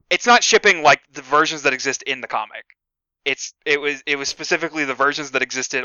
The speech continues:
on Bucket Stuck. And there were the occasional signs that were, like, shipping between w-,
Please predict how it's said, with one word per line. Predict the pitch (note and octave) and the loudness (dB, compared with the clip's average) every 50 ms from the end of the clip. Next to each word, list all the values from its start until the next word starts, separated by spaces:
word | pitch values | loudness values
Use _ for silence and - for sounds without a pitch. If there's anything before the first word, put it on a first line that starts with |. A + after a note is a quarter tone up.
| - - | -4 0
on | B2+ B2+ B2+ B2+ B2 A2+ A2+ _ _ _ _ | 2 4 4 2 2 -2 -6 _ _ _ _
Bucket | D3 C3 B2 - C#3 - | 0 0 2 0 -6 -10
Stuck. | - - - A2 D#2 - _ _ _ _ _ _ _ - - _ | -10 -14 -14 -16 -16 -18 _ _ _ _ _ _ _ -20 -6 _
And | G#3 A#3 C4+ | 0 2 4
there | E4+ G4 | 6 6
were | G#4 G#4+ G#4 F#4 E4+ | 8 8 6 6 4
the | B3+ A3+ A#3 G#3+ | 2 2 0 0
occasional | G3 - G3 E3+ E3+ E3 E3+ F3 D3+ | 0 2 2 2 2 2 2 -2 0
signs | - - D#3+ C#3 C3+ C3 C3 - | 2 4 4 6 6 4 2 2
that | - D#3 C#3+ | 0 0 2
were, | C#3+ C3+ B2+ | 2 2 2
like, | C3 B2 - | 2 2 2
shipping | - - D3 - D3 C#3 C3 C#3 _ _ | 0 -4 -2 -4 -6 -8 -10 -12 _ _
between | C3+ C#3+ - - D3+ C3+ B2+ | -16 -16 -10 -8 -8 -8 -8
w-, | B2+ B2 C3 | -6 -8 -8